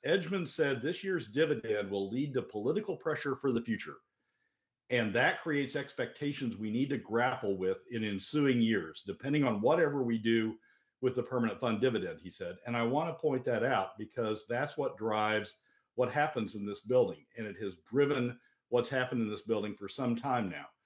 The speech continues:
This, what, to the, the critical part of this, this year's dividend will create expectations that we need to grapple with in ensuing years, depending on whatever we do with the permanent fund dividend.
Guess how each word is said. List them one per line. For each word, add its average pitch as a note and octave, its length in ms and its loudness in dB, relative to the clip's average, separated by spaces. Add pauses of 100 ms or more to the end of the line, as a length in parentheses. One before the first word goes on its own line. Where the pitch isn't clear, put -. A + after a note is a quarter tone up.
(600)
This, D#3+ 520 4 (140)
what, B2 180 2 (320)
to B2 120 0
the, G#2+ 260 -2
the A2+ 60 -8
critical E3+ 580 0
part B2+ 220 2
of F#2 80 -4
this, F2 220 -10 (360)
this E3 480 2
year's D3+ 640 0 (160)
dividend G2 720 2 (600)
will A2+ 180 2
create B2+ 600 -2
expectations C3+ 1000 -4
that G2+ 240 -4
we C3 180 0
need D3+ 280 2
to C3 80 0
grapple A#2+ 440 2
with A2 240 2
in G2+ 120 -2
ensuing G2+ 720 0
years, F#2+ 540 2 (600)
depending D3+ 420 4
on B2 200 6
whatever B2 340 4
we A2+ 100 2
do G#2+ 200 2
with G#2 160 -4
the G2+ 60 -8
permanent G2+ 300 -6
fund F#2+ 200 -6
dividend. F2+ 260 -4